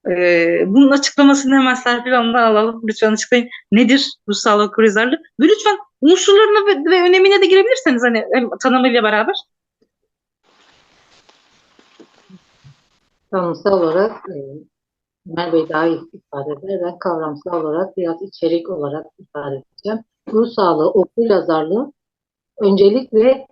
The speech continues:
Speaker 2: kendi durumumuzla ilgili, ruh-, ruhumuzla ilgili, e, ruhsal hastalıklara yakalanma riskimizi,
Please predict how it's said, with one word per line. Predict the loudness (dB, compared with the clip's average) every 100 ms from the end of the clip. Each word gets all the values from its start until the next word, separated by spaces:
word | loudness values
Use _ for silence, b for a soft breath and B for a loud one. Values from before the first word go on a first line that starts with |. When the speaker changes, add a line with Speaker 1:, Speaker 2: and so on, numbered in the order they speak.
| _ _
Speaker 2:
kendi | -2 0 2 2
durumumuzla | 2 2 -2 -2 -4 -4
ilgili, | -6 -6
ruh-, | -4 -4 -2
ruhumuzla | -4 -4 -6 -10 _ -6 -4
ilgili, | -6 -12 -12 -12 _ _ _ -14
e, | -12 -10 -12 _ _
ruhsal | -18 -18 -10 -8 -8 -10 _
hastalıklara | -20 -12 -10 -10 -8 -4 -2
yakalanma | -2 -4 -4 -4 -4
riskimizi, | -6 -10 -10 -10 -8 -8 -10